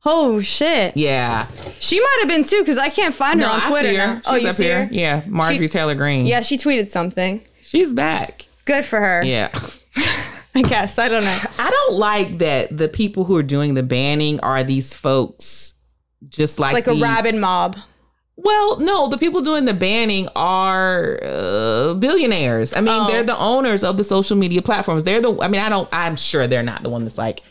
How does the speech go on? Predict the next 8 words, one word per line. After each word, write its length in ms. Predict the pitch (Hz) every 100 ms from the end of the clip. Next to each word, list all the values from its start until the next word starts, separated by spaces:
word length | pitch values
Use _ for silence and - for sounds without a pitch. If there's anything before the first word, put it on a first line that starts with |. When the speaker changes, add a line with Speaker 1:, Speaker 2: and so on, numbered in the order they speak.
| -
Speaker 2:
"Yes, 380 | 208 - 139 143
ban 420 | 143 156 202 220
him 200 | 185 170
today." 500 | - 113 107 90 98 - - -
But 160 | 233
it 180 | 226 190
bubbles 440 | 180 208 202 170 -
up 400 | 135 135 110 -